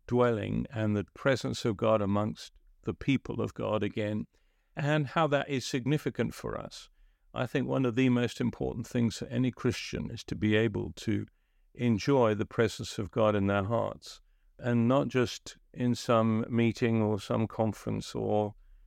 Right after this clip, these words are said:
through some activity, but just know the peace and the presence of God in their own hearts day by day, uh, in the, in the process of life, in the s-, challenges and the difficulties, uh, as well as in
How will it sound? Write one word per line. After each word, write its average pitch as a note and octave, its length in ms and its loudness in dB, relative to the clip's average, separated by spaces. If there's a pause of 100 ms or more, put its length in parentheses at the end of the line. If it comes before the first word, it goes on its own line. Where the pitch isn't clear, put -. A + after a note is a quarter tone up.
(200)
through A2+ 220 0
some A#2 300 2
activity, A2 640 -2
but G#2 240 -6 (440)
just C3 280 -2
know A#2 540 0 (180)
the A#2+ 120 0
peace C#3 420 -2
and C3 120 0
the A2+ 60 0
presence B2 560 0
of A2 140 -2
God G#2+ 400 4 (100)
in A#2+ 220 2
their A2 180 6
own A2 200 4
hearts A2 640 -2
day A#2 180 6
by A2 240 4
day, G#2 460 0 (520)
uh, G2+ 320 -4
in A2+ 300 4
the, G#2+ 380 2
in A2+ 200 0
the G#2 280 -2
process A#2 600 2
of G2 140 0
life, G#2+ 480 0
in G2+ 140 -6
the G2+ 80 -8
s-, - 240 -14
challenges A2 640 2
and G#2+ 100 2
the G#2 60 -2
difficulties, A2 840 -4 (520)
uh, A#2 180 -4
as A#2+ 180 -2
well A#2 220 4
as A2 160 2
in A2 400 2